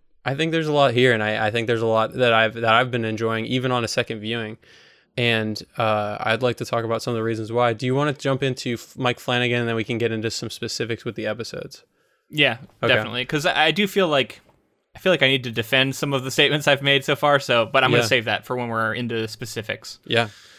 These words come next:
Speaker 1: So Mike Flanagan, we have talked about him before, but I'm just gonna give a short bio again, uh, is an American filmmaker and partner with Intrepid Pictures.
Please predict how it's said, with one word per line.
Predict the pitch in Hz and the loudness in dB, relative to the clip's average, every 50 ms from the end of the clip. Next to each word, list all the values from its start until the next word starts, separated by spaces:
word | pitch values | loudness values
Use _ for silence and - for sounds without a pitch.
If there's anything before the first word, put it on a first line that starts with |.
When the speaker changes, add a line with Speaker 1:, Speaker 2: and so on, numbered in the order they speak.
| - - - - - | -20 -20 -20 -12 -8
Speaker 1:
So | - - 151 135 131 131 127 120 | 0 4 8 8 8 8 6 4
Mike | 101 131 139 135 - | 2 0 0 0 0
Flanagan, | - 147 139 139 139 135 139 139 139 135 - - 120 | -2 -2 0 0 2 2 2 2 0 -2 -4 -2 0
we | 123 127 | 2 2
have | 127 120 | 2 4
talked | - 131 120 117 | 2 2 0 2
about | - 123 123 123 | 2 2 2 2
him | 123 123 | 2 0
before, | 123 - - 127 120 | -4 -4 -2 -2 0
but | 117 113 | 0 0
I'm | 117 113 113 | 0 -2 -4
just | 104 - | -4 -6
gonna | 117 110 | -6 -4
give | 104 110 113 107 113 | -2 -2 -2 -2 -2
a | - 120 | -6 -8
short | - - - 131 120 113 | -6 -2 -2 -2 0 0
bio | 117 113 117 117 120 127 135 143 139 | 0 2 2 2 2 2 0 0 -2
again, | 127 123 135 139 143 147 - - - - - - _ _ | -2 -2 -2 -4 -4 -6 -10 -14 -20 -20 -20 -20 _ _
uh, | 120 117 113 107 | 4 6 6 6
is | 120 117 | 4 4
an | 120 120 | 2 0
American | 120 120 127 - 143 120 | 2 0 0 0 0 -4
filmmaker | - - 131 127 127 135 135 135 - 151 151 151 - - | -4 -2 -2 0 0 0 -2 0 0 0 0 0 -2 -2
and | 123 120 113 - | -6 -6 -8 -6
partner | - - 127 127 131 131 | -2 -2 0 0 0 0
with | 127 123 - 127 | -2 -2 -2 -4
Intrepid | 113 107 - - 120 - 117 104 - | -6 -6 -4 -4 -4 -4 -6 -8 -8
Pictures. | - 120 - - - 113 - - 131 - - | -10 -12 -12 -10 -10 -10 -10 -10 -12 -14 -18